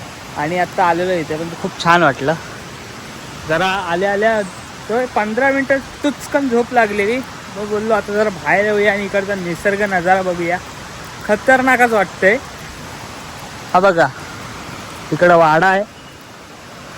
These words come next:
गुरांचा वाडा, आपण बोलतो राजवाडा, जिथं आपण राहतो. आमच्या कोकणात गुरांचा वाडा असतो,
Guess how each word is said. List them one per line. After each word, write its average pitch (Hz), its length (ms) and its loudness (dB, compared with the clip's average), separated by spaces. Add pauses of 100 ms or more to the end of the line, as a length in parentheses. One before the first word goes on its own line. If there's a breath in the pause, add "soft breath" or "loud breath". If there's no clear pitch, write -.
(640)
गुरांचा 220 460 2
वाडा, 165 300 0 (840)
आपण 202 260 -8
बोलतो 208 300 -4
राजवाडा, 196 600 0
जिथं 170 220 -10
आपण 185 240 -6
राहतो. 180 460 -4 (500)
आमच्या 185 320 -6
कोकणात 240 640 2 (520)
गुरांचा 240 500 2
वाडा 202 240 2
असतो, 160 280 -6